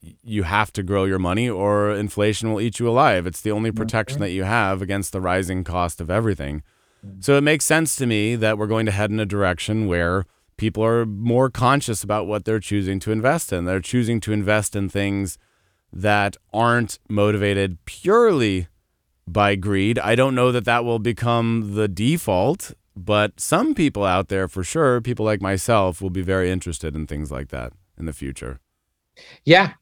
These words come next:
Speaker 2: and, and I agree with you. So that's why it's, it's exciting. I think we're living in a time where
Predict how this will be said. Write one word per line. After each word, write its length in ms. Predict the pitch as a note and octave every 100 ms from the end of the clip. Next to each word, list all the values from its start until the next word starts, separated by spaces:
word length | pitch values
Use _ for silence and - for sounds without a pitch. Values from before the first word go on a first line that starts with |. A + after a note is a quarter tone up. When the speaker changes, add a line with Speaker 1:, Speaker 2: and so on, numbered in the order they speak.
| _
Speaker 2:
and, 240 | C#3+ C3+ -
and 300 | C3+ B2+ C3
I 140 | C#3+
agree 160 | C#3 D3
with 160 | E3
you. 180 | G#2 F2 - _ _
So 300 | - B2+ B2
that's 320 | A#2+ C3+ C3
why 140 | D3+ C#3+
it's, 160 | C#3 -
it's 180 | B2
exciting. 340 | A#2 - C#3 B2+
I 80 | A#2
think 160 | D3
we're 120 | C#3+
living 260 | D3 C3+ C#3
in 120 | A#2
a 60 | G#2+
time 360 | - A2+ A2+
where 400 | G#2+ G#2 G#2 G2